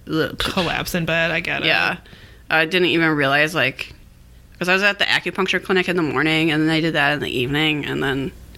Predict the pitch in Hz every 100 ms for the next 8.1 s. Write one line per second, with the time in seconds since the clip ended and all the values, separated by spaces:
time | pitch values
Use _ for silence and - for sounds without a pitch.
0 | - - - - 196 170 180 294 185 -
1 | - 95 175 180 220 233 196 170 156 139
2 | 160 160 - 139 143 143 151 175 - -
3 | 185 165 165 240 302 202 185 180 - 605
4 | 381 427 466 - 302 381 381 - 262 240
5 | 220 302 - 170 202 196 - 233 247 233
6 | 165 160 180 170 151 151 151 - - -
7 | - 277 160 - - - 160 196 147 95